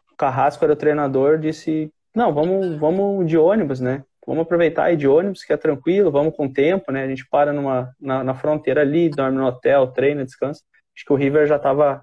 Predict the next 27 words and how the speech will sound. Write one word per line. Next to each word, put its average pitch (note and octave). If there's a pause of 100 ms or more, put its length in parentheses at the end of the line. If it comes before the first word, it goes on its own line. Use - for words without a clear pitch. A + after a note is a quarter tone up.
não C#3
tinha C3
mais C#3+
chance C#3+
de -
classificação. C#3+ (600)
E C3+
eles C#3
economizaram D#3+
uma D#3+ (180)
baita D3+
grana, D3
né? A#2+ (220)
Então, C3
e D3+
essa D3
grana C#3+
foi E3
toda E3+
investida F3
no E3
centro D#3
de D3+
treinamento. D3 (880)
Então, C#3+
é, C3+ (640)
é, C3+